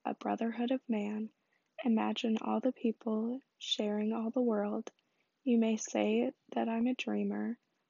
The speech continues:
but I'm not the only one. And someday I hope you'll join us, and the world will live as one."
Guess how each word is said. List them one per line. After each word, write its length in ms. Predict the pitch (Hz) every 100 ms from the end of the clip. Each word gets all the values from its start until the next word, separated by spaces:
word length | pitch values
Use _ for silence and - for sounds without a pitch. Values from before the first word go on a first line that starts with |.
| _
but 120 | - 220
I'm 180 | 208
not 260 | 202 208 -
the 160 | 233 220
only 240 | 214 220
one. 440 | 220 214 233 247 - _ _ _ _ -
And 220 | 247 233
someday 760 | - 233 226 226 220 220 226 233 -
I 180 | 233 233
hope 380 | - 233 - -
you'll 200 | 240 240
join 380 | - 220 220
us, 480 | - 240 254 - - - _ _ _ -
and 180 | 247
the 60 | 240
world 360 | 240 78 80 -
will 240 | - - -
live 200 | - -
as 220 | - -
one." 340 | - - 254